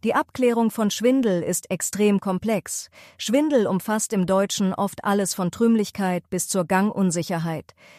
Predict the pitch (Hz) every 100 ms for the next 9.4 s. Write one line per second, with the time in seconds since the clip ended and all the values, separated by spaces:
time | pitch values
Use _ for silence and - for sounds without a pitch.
0 | - _ _ - 220 240 262 254 240 226
1 | 226 220 - 277 269 208 202 - 196 190
2 | 190 196 185 - 269 226 196 170 170 156
3 | - 175 170 165 165 214 240 - 185 185
4 | 196 180 175 196 233 202 185 180 - 196
5 | 185 180 175 - - - 226 214 208 190
6 | 185 202 214 202 185 220 254 247 - 170
7 | 156 156 190 170 - 175 170 202 202 190
8 | - 226 202 185 165 165 - - 175 175
9 | 165 175 160